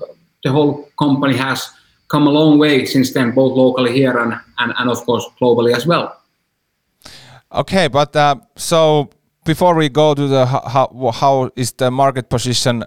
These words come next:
Speaker 2: at the moment, but how would you t-, describe the, what are the main reasons and, uh, and, uh, meaning of being there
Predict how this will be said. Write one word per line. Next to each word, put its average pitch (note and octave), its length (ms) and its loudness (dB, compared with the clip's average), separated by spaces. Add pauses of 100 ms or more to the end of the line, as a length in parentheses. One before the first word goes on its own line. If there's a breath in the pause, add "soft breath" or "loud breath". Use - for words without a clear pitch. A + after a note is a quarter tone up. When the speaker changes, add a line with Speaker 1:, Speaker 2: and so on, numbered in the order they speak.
(160)
Speaker 2:
at B2+ 160 -2
the B2 100 -2
moment, C3+ 500 0
but A2+ 300 0 (560)
how F3 120 2
would G3+ 240 -4
you D3 320 0
t-, - 180 -12 (240)
describe C#3 540 0
the, B2 160 0
what D3 180 2
are C#3 100 4
the B2+ 120 -4
main C3+ 280 -2
reasons B2 580 -2
and, A2 340 -2
uh, G#2 100 -2 (360 loud breath)
and, A#2 360 -2
uh, A2 320 2 (500)
meaning C3 640 -2
of A2 220 -4
being B2+ 360 -2
there G2 500 -2